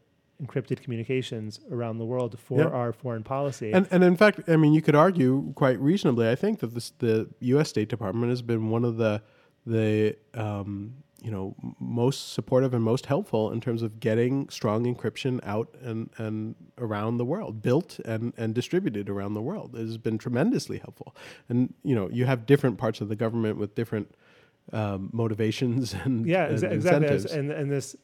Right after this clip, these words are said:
Speaker 1: rough analogy came to me while you were talking, 'cause that, 'cause one of my good friends, my, my roommate in law school, is an F B I agent, you know? And I'm sure he's done a lot to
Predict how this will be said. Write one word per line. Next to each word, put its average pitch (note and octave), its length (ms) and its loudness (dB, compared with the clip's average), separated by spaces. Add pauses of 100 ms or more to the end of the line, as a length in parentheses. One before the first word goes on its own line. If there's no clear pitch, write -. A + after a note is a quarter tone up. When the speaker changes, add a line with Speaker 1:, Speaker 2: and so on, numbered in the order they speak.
Speaker 1:
rough D3 420 0
analogy C3 440 0
came A#2+ 200 -2
to A2+ 60 -4
me A2 100 -2
while G#2+ 200 -2
you G#2 100 -4
were G#2 80 -6
talking, G#2 400 -6
'cause G2 80 -8
that, G#2+ 240 -8
'cause A2+ 140 -8 (100)
one C#3+ 220 0
of C#3 80 2
my B2+ 80 0
good A#2+ 180 -2
friends, A2+ 380 -4
my, G#2+ 180 -6
my A2+ 60 -6
roommate B2 320 -2
in - 40 -10
law A2+ 160 -4
school, A2 220 -10
is G2 80 -10
an G#2+ 80 -6
F G#2 180 -8
B A#2+ 80 -6
I G#2 100 -6
agent, F#2+ 340 -12 (160)
you A#2 80 -18
know? A#2+ 40 -20 (440)
And G#2+ 420 -6 (100)
I'm A2 160 -8
sure C3 300 -2
he's A#2+ 240 -4
done A#2 160 -4
a A2 80 -4
lot A2 260 -4
to - 60 -20